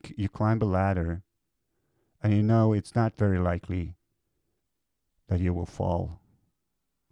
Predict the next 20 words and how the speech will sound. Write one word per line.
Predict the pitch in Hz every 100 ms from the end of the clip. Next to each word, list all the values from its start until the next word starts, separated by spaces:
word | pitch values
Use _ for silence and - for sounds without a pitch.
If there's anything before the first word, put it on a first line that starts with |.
| _
for | -
whatever | 87 90 90 90
reason, | 90 90 - 90 80
but | 95
that's | 95 107 -
what | 87
you | 80
fear, | - 92 85
right? | 80 92 107 - _ _ _ _ _ _ _
Or | 107
the | 90
consequence | - 95 92 - - 92 87
of | 90
falling | - 92 95 87
from | 85
the | 90
ladder. | 87 90 87 90
I | 101
do | 95 90
anyways. | 92 87 85 85 -